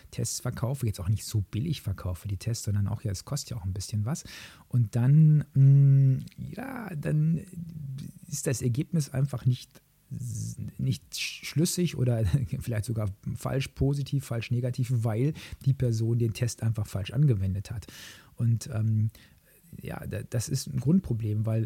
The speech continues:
ähm, es ist ja viele auch Bedienungsanleitungen, die, ähm, oder andersrum, wer liest sich eine Bedienungsanleitung durch heutzutage noch? Also vielleicht gerade noch die Aufbauanleitung für den, für den Wohnzimmerschrank oder sowas. Äh,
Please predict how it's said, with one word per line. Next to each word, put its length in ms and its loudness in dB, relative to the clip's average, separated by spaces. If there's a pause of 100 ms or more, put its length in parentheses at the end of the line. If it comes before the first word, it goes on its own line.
ähm, 180 -6
es 80 -10
ist 140 -8
ja 100 -2
viele 400 0
auch 140 -6
Bedienungsanleitungen, 960 2
die, 340 0
ähm, 260 0
oder 140 -2
andersrum, 480 2 (280)
wer 120 2
liest 180 2
sich 100 0
eine 80 6
Bedienungsanleitung 580 4
durch 220 -2
heutzutage 460 0
noch? 240 2 (140)
Also 180 6
vielleicht 280 2
gerade 220 -4
noch 80 2
die 120 -8
Aufbauanleitung 600 0
für 160 -4
den, 280 0
für 120 -4
den 160 -2
Wohnzimmerschrank 640 -4
oder 160 -6
sowas. 340 -4 (800)
Äh, 100 -16